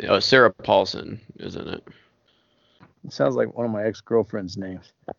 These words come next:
Speaker 1: <laughs>
Speaker 2: Wait, who's she?
Speaker 1: Uh, Sarah Paulson. You, you know her.
Speaker 2: While you're looking at that, I,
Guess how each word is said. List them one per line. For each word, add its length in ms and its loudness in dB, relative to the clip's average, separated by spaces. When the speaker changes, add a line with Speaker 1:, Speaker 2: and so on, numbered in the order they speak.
Speaker 1:
<laughs> 300 2
Speaker 2:
Wait, 240 4
who's 240 6
she? 300 2
Speaker 1:
Uh, 460 -2
Sarah 320 4
Paulson. 500 0
You, 200 -2
you 180 -2
know 220 2
her. 400 -2
Speaker 2:
While 160 8
you're 100 10
looking 240 4
at 80 -6
that, 180 2
I, 140 -4